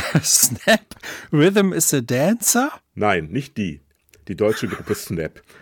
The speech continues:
Speaker 2: Die hatten nämlich das schöne Lied Elisabeth, du warst so nett zu mir und ich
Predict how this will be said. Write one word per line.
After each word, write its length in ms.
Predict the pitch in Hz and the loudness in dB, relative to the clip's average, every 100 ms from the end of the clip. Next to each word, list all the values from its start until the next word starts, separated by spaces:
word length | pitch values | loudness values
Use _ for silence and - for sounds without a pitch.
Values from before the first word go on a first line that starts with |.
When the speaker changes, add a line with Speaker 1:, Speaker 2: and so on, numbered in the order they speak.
| _ - | _ -4
Speaker 2:
Die 100 | 92 | -2
hatten 180 | 113 110 | -2 -2
nämlich 180 | 107 107 | -4 -4
das 160 | 95 | -4
schöne 240 | 131 131 110 | -2 -2 -2
Lied 320 | 98 104 - _ _ - _ _ _ | -6 -8 -12 _ _ -20 _ _ _
Elisabeth, 1500 | 107 107 95 110 110 _ - - 80 120 120 95 98 - - - 87 | 0 0 2 0 -2 _ -20 -14 -2 0 0 0 -2 -4 -20 -20 -10
du 340 | 80 123 110 | 0 0 2
warst 460 | 104 101 - - - | 0 -2 -8 -20 -18
so 320 | 85 95 120 | -8 -2 -2
nett 400 | 113 82 - - _ _ | -2 -6 -10 -20 _ _
zu 200 | - 185 | -4 0
mir 460 | 165 101 180 135 143 - | 0 0 0 -2 -4 -2
und 240 | 123 - | -2 -4
ich 300 | 95 87 - | -10 -10 -14